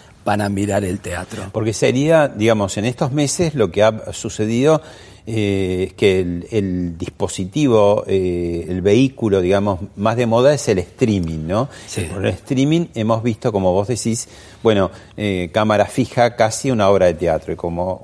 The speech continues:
Speaker 2: vos bien decís, esa, esa experiencia sensorial que uno tiene, el, la, la, la vibración, ¿no? que tienen los actores y, y el público, bueno, se pierde.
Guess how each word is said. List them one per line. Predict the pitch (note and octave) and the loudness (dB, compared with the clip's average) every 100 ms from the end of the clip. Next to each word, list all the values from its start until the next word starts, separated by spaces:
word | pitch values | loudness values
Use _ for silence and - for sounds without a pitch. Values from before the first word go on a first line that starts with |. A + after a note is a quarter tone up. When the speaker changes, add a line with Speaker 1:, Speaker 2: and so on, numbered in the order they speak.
| D#2+ | -14
Speaker 2:
vos | E2+ G2 F#2+ | -2 -2 0
bien | A2 | -4
decís, | G2 - A2+ | -4 -6 -8
esa, | G#2+ - G2 - | -4 2 2 0
esa | G2+ - | -6 -6
experiencia | A2 A2+ G2 A#2 A#2 A#2 | -4 -2 0 0 0 0
sensorial | - - F#2+ E2 G2+ G2+ A#2 G2 | -2 0 -2 -2 -2 2 4 2
que | D#2+ | 0
uno | F2+ F2+ | -4 -4
tiene, | F#2 G#2+ F2+ F#2 G#2+ - - - | -2 -2 -2 -4 -6 -16 -20 -16
el, | - F2+ F2+ E2+ | -10 -8 -8 -4
la, | F#2 F#2 | -2 0
la, | F2+ F2 | 0 -2
la | F2 F2 | -2 -2
vibración, | F#2 F#2+ F#2+ E2+ - C#3+ A2+ F2 F2 | 0 0 0 -2 0 2 2 0 -2
¿no? | G2+ A#2+ | -2 -2
que | F#2+ | -2
tienen | G2+ G2+ | -4 -4
los | E2+ - | -4 -6
actores | F#2 - A2 A2+ G#2+ G2+ - | -8 -2 2 2 2 -2 -4
y, | F2 E2 - - - | -6 -6 -14 -20 -10
y | F#2+ | -4
el | G#2 | -4
público, | G2+ B2 A#2+ D3 D#3+ C3 | -2 -2 0 0 2 4
bueno, | A#2+ G2 F2+ | 4 2 -4
se | - A2 | -4 -2
pierde. | F#2+ G#2+ F2 D#2 | 0 0 0 -2